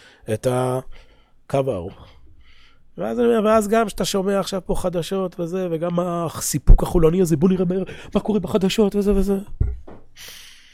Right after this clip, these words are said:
קח נשימה ארוכה, וגם קשור נשימות ארוכות, גם קשור לעניין הזה. אני אסתכל בזה עוד מעט. אני אראה את המכלול השלם הזה.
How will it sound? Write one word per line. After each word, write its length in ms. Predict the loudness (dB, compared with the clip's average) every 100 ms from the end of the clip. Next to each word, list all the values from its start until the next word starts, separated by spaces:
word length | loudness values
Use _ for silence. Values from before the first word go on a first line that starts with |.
| -20 -20 _ _ _ _
קח 200 | -20 -14
נשימה 340 | -10 -6 -4 -4
ארוכה, 440 | 4 4 4 0 -8 _ -8
וגם 220 | -6 -6
קשור 340 | -8 -10 -10
נשימות 420 | -10 -12 -10 -10
ארוכות, 440 | -12 -14 -8 -8 -6
גם 180 | -10 -12
קשור 260 | -14 -10
לעניין 300 | -10 -10 -10
הזה. 180 | -10 -10 -12 _ -20 -18 -18 -18 -18 -18 -18 -18 -18 -18 -18 -18 -20 -20 -20 -20 -20 -20 -12
אני 80 | -10
אסתכל 340 | -8 -6 -6
בזה 240 | -6 -6 -8
עוד 140 | -8
מעט. 280 | -12 -14 -14 -16 -18 _ -20 -20 -20 -18 -10
אני 240 | -4 -2
אראה 140 | 0 -2
את 100 | -2
המכלול 600 | -6 -6 -2 -2 -2 -6
השלם 460 | -10 -12 -12 -12
הזה. 140 | -16